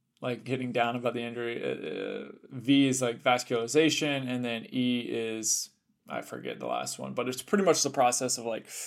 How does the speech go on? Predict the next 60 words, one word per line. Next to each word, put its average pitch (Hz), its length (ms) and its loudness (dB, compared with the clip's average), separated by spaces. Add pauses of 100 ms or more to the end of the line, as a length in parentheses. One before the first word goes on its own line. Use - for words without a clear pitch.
(400)
taking 175 280 0
a 147 60 10
little 180 220 6
bit 170 100 6
of 151 80 6
time 135 300 -4
off 147 260 -4
and, 120 100 -4
like, 113 280 -4 (800)
letting 131 460 4
the 123 100 4
body 120 360 4
naturally 120 580 0
get 117 180 -4
blood 120 240 4
in 120 160 -4
and 113 120 -4
outside 117 420 2
of 113 160 -4
the, 117 200 0
the 127 120 -6
tissue, 160 460 -2
as 123 120 -2
well 120 140 -2
as, 117 120 -2
like, 113 180 -6
right 127 180 0
after 135 240 2
that, 113 120 0
it's - 100 -6
like, - 100 -8 (300)
let's 139 120 0
get 185 140 0
some 151 140 0
load 143 240 6
through 127 100 -6
this - 160 -4
thing. - 220 -8 (320)
Instead 160 240 4
of 147 80 2
going 143 200 4
out 127 280 0
and, 127 100 -10
like, 113 160 -10
let's 135 180 -2
say 139 140 -2
you 127 60 -4
got 104 120 -6
pickleball 120 460 0 (320)
elbow, 113 380 0
instead 143 240 0
of, 143 80 -4
like, 131 240 -2 (340)
maybe 156 280 4
it 120 140 -4
hurts - 380 -4
a 127 60 -6
ton 110 340 -6
right - 160 -12
now. - 140 -12